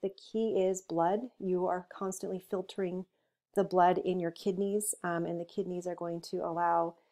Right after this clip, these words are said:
uh, the wanted substances in the blood to stay in the blood and all those metabolic wastes. So metabolic wastes are waste from your cells that when your cells are, um, s-, s-, example, your liver is getting rid of some toxins,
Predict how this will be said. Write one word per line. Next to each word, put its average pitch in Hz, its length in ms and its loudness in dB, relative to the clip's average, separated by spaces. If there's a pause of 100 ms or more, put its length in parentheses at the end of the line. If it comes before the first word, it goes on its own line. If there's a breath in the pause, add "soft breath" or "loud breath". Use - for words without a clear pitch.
(360)
uh, 170 280 0
the 190 120 6
wanted 190 680 2
substances 185 580 -2
in 180 80 -6
the 180 80 -4
blood 175 220 -2
to 185 80 -8
stay 240 240 2
in 233 80 2
the 226 80 2
blood 208 480 4
and 185 140 -4
all 185 220 0
those 185 160 0
metabolic 180 480 -2
wastes. 175 540 -4
So 190 100 -2
metabolic 185 480 2
wastes 175 360 -4
are 180 100 -2
waste 175 400 -4
from 170 300 -6 (420)
your 170 140 -2
cells 208 680 2 (140)
that 175 260 2
when 175 140 -4
your 170 100 -2
cells 175 540 0
are, 170 500 2
um, 165 240 -2
s-, - 140 -16 (100)
s-, - 120 -8
example, 170 480 -4
your 170 120 0
liver 214 460 4 (460 soft breath)
is 180 140 -2
getting 170 200 0
rid 170 120 -4
of 160 80 -6
some - 120 -8
toxins, 208 760 0